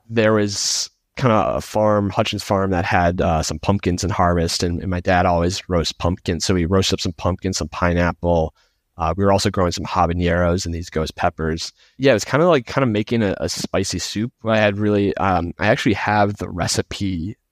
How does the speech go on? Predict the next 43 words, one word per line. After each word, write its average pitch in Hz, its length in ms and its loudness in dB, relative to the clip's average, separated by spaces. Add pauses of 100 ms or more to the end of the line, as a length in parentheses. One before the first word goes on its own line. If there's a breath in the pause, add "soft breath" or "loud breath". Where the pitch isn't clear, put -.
(220)
saved, 104 720 2 (100)
um, 87 300 0
which - 260 -6
kinda 117 180 2
turned 113 260 0
into 104 240 2
our 80 80 0
first - 300 -2
sauce 92 260 2
as 82 80 -4
the - 80 -10
golden 87 300 -6
pumpkin, 92 420 -2
but 82 160 2
I 78 160 2
tasted 110 400 0
it 82 240 0
expecting - 480 -2
it 82 120 -2
to 85 80 -2
taste - 500 -2 (380 soft breath)
kinda 87 320 2 (440)
not 87 220 2 (120)
great 87 260 2
'cause - 140 -4
I 80 160 2 (280)
had 85 260 -4 (360)
no 92 140 -4
idea 90 200 0
what 85 120 2
I 82 40 0
was 92 120 -6
doing. 113 260 4
And 85 100 0
I 78 40 2
was 80 100 -2
like, 71 120 -2
"Whoa, 101 380 2
this - 200 -4
is, 98 260 -4 (600 soft breath)
this 147 120 -4
is 113 80 -2
different." - 480 0